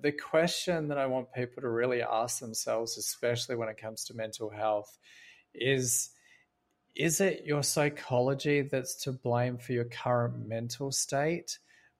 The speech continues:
Or is it, in fact, an environmental trigger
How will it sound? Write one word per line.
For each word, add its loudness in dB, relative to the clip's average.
Or 4
is 0
it, 2
in -4
fact, 0
an -2
environmental 2
trigger 2